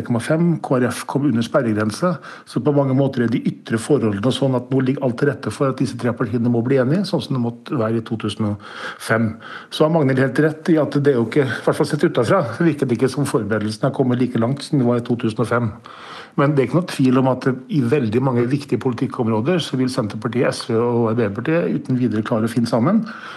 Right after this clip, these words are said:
Og så vil det være, som sist, mange vanskelige spørsmål som man må bruke mer tid på. Man må, vi hadde, meg og Magnhild satt jo i masse undergrupper oppe på Soria Moria, ikke sant? Da vi ikke, ikke hadde, det var så mange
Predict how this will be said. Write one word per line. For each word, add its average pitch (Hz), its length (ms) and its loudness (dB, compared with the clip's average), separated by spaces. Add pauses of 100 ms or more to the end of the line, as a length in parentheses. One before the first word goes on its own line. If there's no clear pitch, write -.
(200)
Og 156 80 2
så 185 160 2
vil 214 160 2
det 160 80 6
være, 143 240 2
som 156 240 -2
sist, - 380 -2 (260)
mange 135 320 4
vanskelige 143 460 0
spørsmål 147 420 0
som 175 140 0
man 151 80 4
må 135 100 4
bruke 143 240 0
mer 135 160 4
tid 139 300 0
på. 240 80 0 (500)
Man 143 140 0
må, 147 100 2
vi 143 80 6
hadde, 131 240 2
meg 135 160 4
og 135 80 2
Magnhild 135 320 2
satt - 240 -2
jo 123 60 4
i - 20 -2
masse 139 240 0
undergrupper 120 640 2
oppe 139 140 0
på 135 100 0
Soria 139 240 2
Moria, 135 320 4
ikke 160 160 -2
sant? 165 220 -2
Da 151 100 2
vi 139 80 2
ikke, 143 160 -4
ikke 123 140 -2
hadde, 123 180 -2
det - 480 -6
var 160 80 2
så 156 80 2
mange 160 160 6